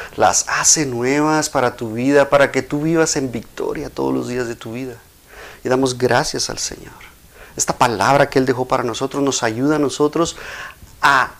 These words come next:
hacer las cosas. Porque el Señor pone en nosotros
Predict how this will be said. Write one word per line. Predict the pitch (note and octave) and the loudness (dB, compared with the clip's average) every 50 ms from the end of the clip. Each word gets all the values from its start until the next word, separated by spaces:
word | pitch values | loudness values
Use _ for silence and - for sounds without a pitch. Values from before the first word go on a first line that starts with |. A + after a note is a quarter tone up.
| - _ | -6 _
hacer | - B2 A#2 - - - - - C3+ C3+ C3+ | 0 0 0 0 0 2 2 4 4 4 4
las | C3 B2+ A#2 - - | 2 0 -4 -4 -6
cosas. | - - - - - - - - - - - - - - | -8 -10 -12 -14 -14 -14 -14 -14 -14 -16 -16 -20 -20 -6
Porque | - - - - | -4 -4 -2 -2
el | C3 - | -2 0
Señor | C3+ B2+ C#3 D#3+ E3 - | 0 2 2 2 2 2
pone | - C#3+ C#3+ E3 F3+ F#3+ F3+ | 4 6 6 8 8 8 8
en | F3 | 6
nosotros | D#3+ C#3 B2 - C#3+ D3+ D3 - D#3+ E3 E3 - - | 6 4 4 4 4 2 4 4 2 2 0 0 -4